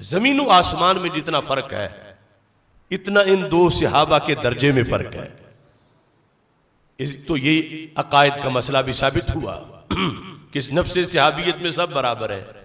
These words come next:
मगर आगे फिर दर्जात है। अब ये दर्जा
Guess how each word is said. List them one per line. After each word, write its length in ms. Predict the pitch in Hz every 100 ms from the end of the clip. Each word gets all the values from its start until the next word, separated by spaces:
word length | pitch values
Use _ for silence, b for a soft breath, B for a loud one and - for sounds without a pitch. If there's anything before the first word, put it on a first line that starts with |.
| - _ _ _ _
मगर 100 | 127
आगे 220 | 139 143
फिर 200 | 151 151
दर्जात 580 | 151 127 120 113 110 113
है। 400 | 113 104 - - - _ _ _ _ _ _ _ _ _ _ _ _ _ -
अब 220 | 139 127
ये 100 | 135
दर्जा 500 | 139 131 156 156 165